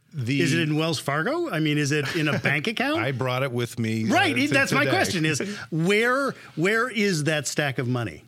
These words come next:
Speaker 1: So the way it works is that we will issue capital calls to our L Ps and call a small percentage of it at a time.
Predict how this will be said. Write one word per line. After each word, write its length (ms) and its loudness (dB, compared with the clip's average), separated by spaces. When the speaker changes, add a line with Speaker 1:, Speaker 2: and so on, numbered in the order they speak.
Speaker 1:
So 160 -2
the 100 0
way 180 0
it 80 -4
works 340 -2
is 420 -2
that 320 -2
we 760 -2
will 360 -4
issue 280 -4
capital 360 -6
calls 460 -6
to 320 -4
our 240 -4
L 140 -6
Ps 560 -8
and 320 -8
call 500 -4
a 140 -4
small 260 0
percentage 460 -4
of 100 -4
it 120 -4
at 180 -6
a 80 -4
time. 440 -6